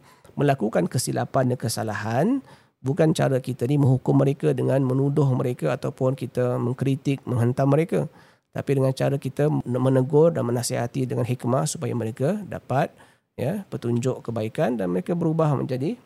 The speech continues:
yang lebih baik. Begitulah keadaan yang sepatutnya berlaku. Ya. Ibnu Abbas mengatakan bahawa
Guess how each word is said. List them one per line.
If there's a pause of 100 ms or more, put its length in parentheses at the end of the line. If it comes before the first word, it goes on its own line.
(120)
yang
lebih
baik.
Begitulah
keadaan
yang
sepatutnya
berlaku. (720)
Ya. (320)
Ibnu
Abbas
mengatakan
bahawa